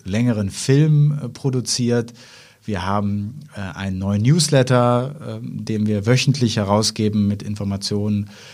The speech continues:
Wir haben, äh, auf Social Media neue Kanäle eröffnet, wo wir auch vom Bundesrat berichten. Ähm, ich finde, insgesamt, ähm, könnte diese Arbeit viel, viel präsenter sein. Also ich,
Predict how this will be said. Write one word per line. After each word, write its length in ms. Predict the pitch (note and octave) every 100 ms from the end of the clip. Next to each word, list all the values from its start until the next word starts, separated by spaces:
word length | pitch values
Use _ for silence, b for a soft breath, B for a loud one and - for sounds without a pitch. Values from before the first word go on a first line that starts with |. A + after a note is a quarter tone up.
| B
Wir 240 | - F#2+ F2+
haben, 460 | G2+ G2+ F#2 G2 -
äh, 180 | G2+ G2
auf 180 | F2 G2+
Social 340 | - A2 A2
Media 720 | A2+ F3 E3+ D#3 D3+ C#3+ - -
neue 380 | - B2+ B2+ C3
Kanäle 720 | B2+ A#2+ A#2 A#2+ B2 A#2+ A#2 - - -
eröffnet, 640 | A2 A2 A2+ - B2 A2
wo 160 | A2+ G#2+
wir 280 | G#2+ G#2 G2+ B B B B
auch 140 | A#2
vom 240 | - B2
Bundesrat 1080 | A2 B2+ B2 A2+ - - - G2 G#2 A#2+ A#2+
berichten. 800 | A#2+ G2+ A#2+ - - A2 A2 A2
Ähm, 280 | - - D3 D#3+
ich 180 | C3+
finde, 240 | - D#3+ D#3
insgesamt, 600 | D#3 D3+ B2+ A#2+ D3 D3 B B B B
ähm, 320 | - A#2+ A#2 - -
könnte 280 | C3+ D3 C#3+
diese 320 | B2+ B2 C3
Arbeit 460 | A2+ B2+ B2+ B2 - - - -
viel, 420 | - - E3+ F#3
viel 320 | D3 D3 C#3+
präsenter 580 | C#3+ A#2 G2 A2 B2+ G2+
sein. 280 | E2 D#2 E2
Also 380 | F2+ G2+ G#2+ G#2
ich, 160 | -